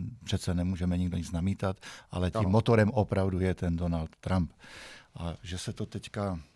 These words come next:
Speaker 1: dostává znova na tu evropskou půdu, jsem rád, že tam pojede už Andrej Babiš na to jednání, bude se na Evropské radě řešit určitě ta půjčka. A
Speaker 2: Tak v zásadě jsou dva scénáře, buď jako
Speaker 1: No.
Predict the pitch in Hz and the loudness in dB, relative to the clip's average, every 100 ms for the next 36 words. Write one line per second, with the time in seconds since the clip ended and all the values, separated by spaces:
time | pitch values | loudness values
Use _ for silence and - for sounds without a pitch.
0 | _ _ 92 87 110 107 104 90 92 104 | _ _ -12 -8 -4 -2 -2 -2 -2 0
1 | 101 - 107 98 101 - 110 - 98 101 | 0 0 -2 0 -2 -2 -4 -2 -2 -2
2 | 98 113 98 90 98 92 98 92 - - | 0 2 4 4 2 0 -2 -4 -8 -20
3 | - - - 92 - 92 95 98 92 92 | -20 -12 -4 -2 -2 -2 0 0 -2 -4
4 | 92 92 85 85 98 101 95 101 98 95 | -2 -2 -2 -4 -4 -4 -4 -2 -2 -2
5 | 95 95 98 92 92 90 - 95 95 95 | -2 0 -2 -4 -4 -6 -4 -2 -2 -2
6 | 90 - 90 92 92 92 - - - - | -4 -6 -4 -2 -2 -4 -6 -8 -10 -20
7 | - - 101 - 101 95 92 80 - 98 | -20 -12 -10 -6 -2 -2 -4 -6 -4 -4
8 | - 113 110 113 _ - - - - - | -2 0 0 0 _ -20 -20 -20 -20 -20
9 | - - _ _ - 87 85 85 78 - | -20 -20 _ _ -4 -2 0 -2 -6 0
10 | 147 131 127 139 135 135 120 135 - 117 | 2 4 4 2 0 0 2 2 2 0
11 | 113 113 107 87 101 - - 104 95 110 | 2 0 -2 -8 -12 -14 -16 -10 -10 -4
12 | 107 110 | 0 2